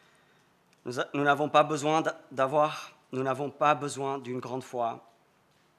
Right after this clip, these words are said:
nous avons juste besoin d'avoir foi dans un grand Dieu. » Est-ce que, comme moi, ta foi est bien faible ? Est-ce que tu es rempli de doutes ?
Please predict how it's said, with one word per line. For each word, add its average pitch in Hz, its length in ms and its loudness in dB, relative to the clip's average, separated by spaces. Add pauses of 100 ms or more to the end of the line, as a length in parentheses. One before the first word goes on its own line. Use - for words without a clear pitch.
(400)
nous 120 160 -8
avons 127 220 -2
juste 127 260 -10
besoin 117 500 -4 (680)
d'avoir 117 320 -4
foi 110 440 -4 (200)
dans 107 240 -12
un 107 80 -6
grand 104 200 -12
Dieu. » 98 300 -12 (1900)
Est-ce 135 220 4
que, 151 380 0 (760)
comme 135 220 0
moi, 135 460 0 (140)
ta 117 100 -2
foi 123 320 2
est 117 60 0
bien 110 200 -6
faible ? 101 320 -8 (1700)
Est-ce - 160 -2
que 156 80 -4
tu 147 140 -6
es 147 80 -2
rempli 127 320 -6
de 117 100 -10
doutes ? 110 420 -14